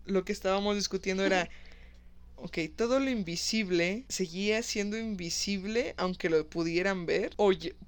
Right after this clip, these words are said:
Speaker 1: porque ya lo podían ver, ya no
Speaker 2: Ya
Speaker 1: era
Speaker 2: no era
Speaker 1: invisible.
Speaker 2: invisible. No sé, amigos, si ustedes lo resuelven. <laughs>
Speaker 1: Resuelvan esta ecuación, <laughs> porque no tengo idea de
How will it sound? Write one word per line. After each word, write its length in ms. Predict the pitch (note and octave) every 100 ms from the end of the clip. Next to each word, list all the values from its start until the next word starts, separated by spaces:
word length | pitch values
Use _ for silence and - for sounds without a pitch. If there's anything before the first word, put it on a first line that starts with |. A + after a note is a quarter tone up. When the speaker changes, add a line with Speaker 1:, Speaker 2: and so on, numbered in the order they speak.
| -
Speaker 1:
porque 340 | F#3+ F#3+ G3
ya 120 | F3+
lo 160 | G3 G#3+
podían 400 | G3 F3+ F3+ F3+
ver, 180 | F#3+ F#3+
ya 160 | F#3+
no 100 | F#3+
Speaker 2:
Ya 80 | G3
Speaker 1:
era 80 | G3
Speaker 2:
no 80 | F#3
era 40 | F3
Speaker 1:
invisible. 420 | A3+ G3+ F3 E3+
Speaker 2:
invisible. 300 | D3+ F#3+ - A3+
No 120 | B3+
sé, 140 | C4+ C4
amigos, 400 | B3+ B3 B3 A#3
si 60 |
ustedes 280 | G#3+ C#4 D4
lo 140 | C#4 G3
resuelven. 480 | G#3+ A#3+ B3 D4 D#4+ G4+ A#3+ D4+ D4 D4+ -
<laughs> 640 | - - - - - -
Speaker 1:
Resuelvan 460 | G3 G3 A3 A#3 A3+
esta 200 | A#3 A#3+
ecuación, 600 | - F3+ F3 F#3+ G3+ C4 - D#4 - D4+
<laughs> 300 | - C#4 G3+
porque 320 | G3 - F#3+ F#3+
no 180 | G#3+ A3+
tengo 240 | A#3 A3+
idea 240 | G3+ F#3+ F#3
de 180 | F#3+